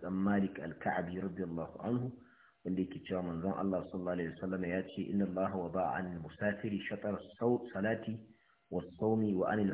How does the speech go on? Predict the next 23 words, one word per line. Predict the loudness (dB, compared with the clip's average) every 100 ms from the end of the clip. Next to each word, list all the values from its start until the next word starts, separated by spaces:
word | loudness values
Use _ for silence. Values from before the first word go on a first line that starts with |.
| 0
hubla | -2 2 4 6
wal | 4 4
murdi'in | 2 0 0 -2 -4 -6
as-sawm." | -4 -2 -2 -4 -10 -14 _ _ _
Wannan | -4 0
hadisi | 0 0 0
ne |
da | 0 -4
ke |
cikin | -8 -6 -6 -2
sunan | 0 0
ta | 0
al-Imamu | -2 -2 -2 0 -2 -4
Abu | -4 -2
Dawud | 2 4 6 4 0
da | -8 -4
shi | -2
da | 0 0 -2
al-Imamu | -4 -4 -2 -2 -4
Nasa'i | -6 -4 -2 0
rahmatullahi | 0 -2 -8 -6 -4 -4 -4
alaihi, | -4 -4 -2
ma | -2